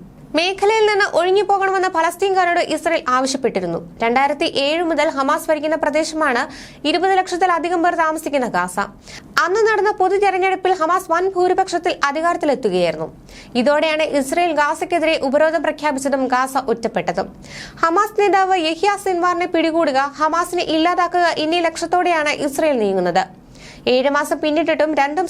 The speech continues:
സാധിച്ചിട്ടില്ല. ഗാസയിൽ എന്താണ് ഇസ്രായേൽ ചെയ്യാൻ പോകുന്നത് എന്ന ചോദ്യത്തിന് വ്യക്തമായ ഉത്തരം ഇസ്രായേൽ ഭരണകൂടത്തിനില്ല. മുപ്പത്തി അയ്യായിരത്തിലധികം പലസ്തീൻകാർ ഗാസയിൽ ഇതുവരെ കൊല്ലപ്പെട്ടു. എങ്കിലും ഹമാസിന് വലിയ പിന്തുണ പലസ്തീൻകാർ നൽകുന്നതാണ് ഇസ്രായേലിനെ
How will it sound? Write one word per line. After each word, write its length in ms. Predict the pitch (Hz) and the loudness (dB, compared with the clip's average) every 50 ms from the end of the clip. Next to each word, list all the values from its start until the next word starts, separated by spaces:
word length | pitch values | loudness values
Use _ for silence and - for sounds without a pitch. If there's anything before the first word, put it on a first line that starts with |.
| - | -2
സാധിച്ചിട്ടില്ല. 580 | 294 262 254 254 226 196 202 185 202 180 185 202 208 - - - - - - - - - - - - - | -2 -2 -2 -2 -4 -4 -4 -2 -2 0 0 0 -2 -4 -8 -16 -20 -20 -20 -20 -20 -20 -20 -14 -4 0
ഗാസയിൽ 400 | 277 311 330 381 370 - 427 427 - - 320 330 | 2 2 2 0 0 0 0 0 2 2 0 2
എന്താണ് 400 | 330 349 359 403 392 381 381 370 - 294 | 2 2 2 2 2 2 0 0 0 -2
ഇസ്രായേൽ 300 | 320 302 320 370 381 392 381 381 | -2 -2 0 2 2 2 2 2
ചെയ്യാൻ 240 | 349 330 349 359 349 330 | 2 2 0 0 0 2
പോകുന്നത് 400 | 339 320 311 330 330 339 320 339 302 - 269 | 2 0 2 2 0 0 0 0 0 0 -2
എന്ന 120 | 294 320 330 320 | -2 -2 0 0
ചോദ്യത്തിന് 400 | 320 294 302 311 302 320 311 311 294 | 0 0 0 -2 -2 0 0 0 2
വ്യക്തമായ 360 | 285 285 277 - 330 320 339 339 320 269 | 0 -2 -2 -2 -2 0 0 0 0 0
ഉത്തരം 220 | - - 285 277 - - 277 | 0 0 -2 -2 -2 -4 -4
ഇസ്രായേൽ 300 | 262 269 - 320 311 277 240 | -4 -2 0 0 0 0 -2
ഭരണകൂടത്തിനില്ല. 640 | 262 254 240 233 214 208 196 190 196 180 170 160 170 170 - - - - - - - - - - - - - 247 | -4 -4 -2 0 0 0 0 0 -2 -2 0 0 -2 -2 -4 -8 -18 -20 -20 -20 -20 -20 -18 -18 -18 -6 -2 -2
മുപ്പത്തി 360 | 247 254 294 294 294 330 311 - - 277 | 0 2 0 0 2 0 -2 0 0 0
അയ്യായിരത്തിലധികം 720 | 285 285 285 294 302 285 320 302 294 285 285 285 311 311 285 | 2 2 0 0 0 0 0 0 2 0 0 0 0 0 2
പലസ്തീൻകാർ 580 | 302 285 294 294 - 320 311 311 302 302 302 311 269 277 | 0 0 0 -2 -2 -2 0 2 2 0 0 0 0 0
ഗാസയിൽ 360 | 269 277 302 294 - 330 294 - 277 | 0 0 -2 0 -2 -2 0 0 0
ഇതുവരെ 280 | 269 285 277 269 233 233 262 | 2 2 2 2 0 0 -2
കൊല്ലപ്പെട്ടു. 460 | 208 196 190 190 - 180 180 180 185 175 - - - - 226 | 0 0 0 0 -2 -4 -2 -2 -6 -6 -6 -14 -2 -2 0
എങ്കിലും 260 | 247 240 269 277 285 277 | 0 2 0 0 -2 -2
ഹമാസിന് 440 | - 285 285 294 302 294 294 294 302 302 262 | -2 0 0 2 0 0 0 -2 0 2 2
വലിയ 200 | 262 269 285 330 330 | 0 0 0 -2 -2
പിന്തുണ 260 | 330 302 285 311 294 302 294 | 0 0 0 2 0 2 0
പലസ്തീൻകാർ 540 | 294 277 285 277 277 311 302 294 302 302 285 285 | 0 -2 -2 -2 -2 -2 0 0 0 -2 0 0
നൽകുന്നതാണ് 640 | 277 277 262 311 311 302 294 277 262 240 233 233 277 311 - - - - - - 285 320 | -2 0 2 2 2 2 2 2 2 2 0 0 -2 -4 -8 -16 -20 -20 -8 -2 0 0
ഇസ്രായേലിനെ 440 | 320 320 359 370 370 349 339 339 - | 0 2 0 2 2 2 2 0 0